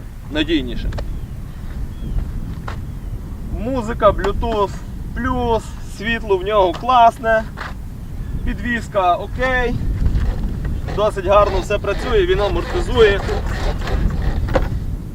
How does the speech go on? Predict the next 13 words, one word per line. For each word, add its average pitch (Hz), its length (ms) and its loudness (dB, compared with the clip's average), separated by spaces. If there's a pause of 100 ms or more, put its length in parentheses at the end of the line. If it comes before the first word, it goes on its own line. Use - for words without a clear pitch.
(320)
Е, 170 540 0
ще 247 360 0
дуже 226 260 -2
класно, 233 440 6
що 202 140 -6
тут 233 240 -4
є 220 240 0
електропідсилювач 202 960 0
керма, 196 380 4
дуже 190 320 -2
легко 165 800 4
керувати 226 500 0
ним. 214 200 -6